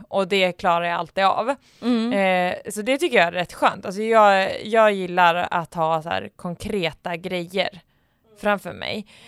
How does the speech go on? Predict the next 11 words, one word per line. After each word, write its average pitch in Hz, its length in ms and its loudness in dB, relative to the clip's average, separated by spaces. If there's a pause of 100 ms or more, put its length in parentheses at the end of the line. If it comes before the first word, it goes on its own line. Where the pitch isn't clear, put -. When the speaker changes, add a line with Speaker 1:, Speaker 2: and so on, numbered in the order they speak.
(160)
Speaker 1:
Eh, 196 300 4
sen 202 240 -2
tycker 233 220 -2
jag, 180 320 2 (400)
försöker 190 380 0
jag 170 240 2
fokusera 170 680 -4
på 170 280 -6
att, - 380 -8
eh, 180 80 -4
eh, 165 140 -6